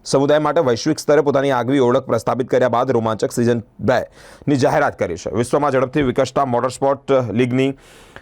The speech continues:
લીગને ધ્યાનમાં રાખીને જ બીજી સિઝન જાન્યુઆરી બે હજાર પચીસથી માર્ચ બે હજાર પચીસ સુધી યોજાશે, જે વિશ્વની પ્રથમ ફ્રેન્ચાઇઝીસ આધારિત સુપરક્રોસ રેસિંગ સિરીઝ બની છે. સાહીઠ દિવસ સુધી ચાલનારી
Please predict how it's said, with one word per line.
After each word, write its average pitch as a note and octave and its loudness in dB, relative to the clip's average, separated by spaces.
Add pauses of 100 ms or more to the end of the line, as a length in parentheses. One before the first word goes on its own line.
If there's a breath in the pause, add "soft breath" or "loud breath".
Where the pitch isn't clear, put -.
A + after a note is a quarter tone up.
લીગને D#3 2
ધ્યાનમાં C#3+ 0
રાખીને A2 -4
જ F#2 -6
બીજી C3+ 2
સિઝન C#3 -2
જાન્યુઆરી C3 2
બે C3+ 2
હજાર C3+ 2
પચીસથી C#3 -2
માર્ચ B2+ -2
બે C3 0
હજાર B2+ 2
પચીસ B2+ -4
સુધી B2+ 0
યોજાશે, B2 0 (420 loud breath)
જે D3+ 2
વિશ્વની F#3 2
પ્રથમ F3 0
ફ્રેન્ચાઇઝીસ D#3+ 0
આધારિત D3 0
સુપરક્રોસ D3 -2
રેસિંગ B2+ 0
સિરીઝ B2+ 0
બની G2 -2
છે. - -2 (1600 loud breath)
સાહીઠ F#3 0
દિવસ E3 2
સુધી E3+ 0
ચાલનારી D3 0